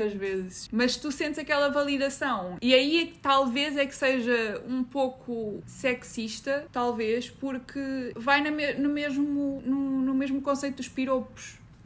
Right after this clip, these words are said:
Speaker 2: Eu não, eu não me sinto agradecida, eu não me sinto bem quando ouço um piropo no meio da rua ou quando ouço o apito
Speaker 1: Não, de todo.
Speaker 2: no carro.
Speaker 1: De todo.
Speaker 2: Não sinto. Então porquê é que eu me sinto bem a ver a quantidade de matches e de likes que eu tenho no, no Tinder?
Speaker 1: Sim.
Speaker 2: É exatamente a mesma coisa.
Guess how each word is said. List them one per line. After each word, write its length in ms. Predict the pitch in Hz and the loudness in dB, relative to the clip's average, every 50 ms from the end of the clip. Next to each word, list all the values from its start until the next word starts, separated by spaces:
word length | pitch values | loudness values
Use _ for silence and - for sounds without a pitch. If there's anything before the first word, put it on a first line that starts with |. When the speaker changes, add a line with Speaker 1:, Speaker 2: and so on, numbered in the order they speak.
| - | 0
Speaker 2:
Eu 140 | - 262 269 | 2 2 2
não, 180 | 269 294 294 - | 2 2 0 0
eu 120 | - 294 | 0 0
não 100 | 285 320 | 0 0
me 60 | 320 | -2
sinto 520 | - - - 330 330 302 277 277 285 277 262 | -6 -8 -8 -8 -8 -8 -6 -6 -4 -2 -2
agradecida, 800 | 247 254 240 277 277 277 - - - - - 254 247 240 214 226 | -2 0 2 2 0 0 -2 -6 -6 -4 0 2 2 2 4 4
eu 160 | 214 214 220 | 4 4 2
não 120 | 226 233 | 2 -2
me 40 | 240 | -4
sinto 280 | 240 - 240 240 226 - | -2 -2 -2 -2 -2 -6
bem 560 | - 185 180 226 220 226 233 240 247 269 277 262 | -4 0 2 2 2 2 2 0 0 -2 -2 -2
quando 300 | - 277 269 262 254 247 | 0 0 2 2 2 2
ouço 220 | 254 254 247 - 262 | 2 0 -2 0 0
um 60 | 247 | 0
piropo 340 | 247 254 240 233 214 214 214 | 2 2 2 2 0 0 -2
no 60 | 214 | -2
meio 160 | 208 196 196 | -2 -2 -2
da 80 | 190 190 | -4 -4
rua 280 | 190 190 - 190 180 | -6 -6 -6 -4 -4
ou 60 | 175 185 | -4 -6
quando 240 | - 202 196 208 196 202 | -6 -4 -4 -2 0 0
ouço 260 | 208 214 208 - 220 | 0 -2 -2 -2 -2
o 40 | 208 | -2
apito 240 | 208 208 - 208 | -2 -2 -2 -2
Speaker 1:
Não, 120 | 208 202 202 | -2 -2 -4
de 140 | 196 - - | -4 -6 -8
todo. 260 | - 208 202 202 202 - - - | -6 -6 -6 -6 -6 -8 -8 -8
Speaker 2:
no 140 | 202 190 | -6 -6
carro. 220 | 185 214 - - - | -6 -6 -6 -6 -4
Speaker 1:
De 40 | - | -2
todo. 280 | 240 226 208 190 - - - - - - | -2 0 0 -2 -4 -8 -16 -18 -14 -10
Speaker 2:
Não 200 | - 185 190 196 | -8 -8 -6 -6
sinto. 460 | 208 - - 262 240 220 208 196 185 - | -8 -6 -2 -2 0 0 -2 -4 -6 -6
Então 240 | - 214 247 277 285 | -6 -2 0 0 -2
porquê 240 | 285 - - - 302 | -2 -6 -6 -6 -6
é 20 | 277 | -6
que 100 | - 302 | -4 -4
eu 40 | 285 | -4
me 100 | 294 269 | -4 -4
sinto 680 | - - - 285 269 269 269 262 254 269 269 262 240 - | -6 -6 -4 -2 0 0 0 0 -2 -4 -6 -6 -6 -8
bem 640 | 208 180 180 180 226 220 214 233 247 269 294 302 - | -8 -6 -2 0 2 2 4 4 2 2 0 -2 -4
a 60 | - | -2
ver 240 | 247 220 233 269 262 | 0 2 4 4 2
a 60 | 262 | 2
quantidade 640 | 262 269 269 254 - 254 233 233 247 247 247 226 214 | 2 0 0 0 0 0 0 2 2 2 2 0 -2
de 80 | 208 220 | -2 -2
matches 760 | 233 233 233 233 226 240 240 - - 254 233 233 220 202 214 | 0 0 2 2 0 0 -2 -6 -4 -4 -2 -2 -4 -4 -4
e 120 | 220 220 | -4 -4
de 160 | 196 185 196 | -4 -6 -6
likes 580 | 196 190 196 196 202 214 208 208 - - - - | -4 -2 0 0 0 0 -2 -4 -6 -10 -10 -10
que 180 | - - - | -8 -6 -6
eu 80 | 208 202 | -6 -6
tenho 300 | 202 - 226 208 202 196 | -6 -4 -4 -4 -2 -4
no, 500 | 196 190 190 190 185 185 180 180 175 - | -6 -6 -6 -6 -8 -8 -8 -10 -10 -8
no 220 | - 202 220 226 214 | -4 -2 -2 -2 -2
Tinder? 420 | 220 - 190 185 180 175 170 165 | -4 -8 -8 -8 -8 -10 -10 -12
Speaker 1:
Sim. 420 | 165 170 - - - 214 208 208 208 | -12 -14 -14 -12 -12 -10 -10 -6 -2
Speaker 2:
É 40 | 214 | 0
exatamente 440 | 247 240 262 285 277 294 277 262 247 | 2 2 0 0 -2 -2 0 0 0
a 40 | 247 | 0
mesma 260 | 233 226 214 220 214 | 0 0 -2 -6 -6
coisa. 360 | - 240 226 208 180 185 180 | -4 -4 -4 -4 -4 -8 -10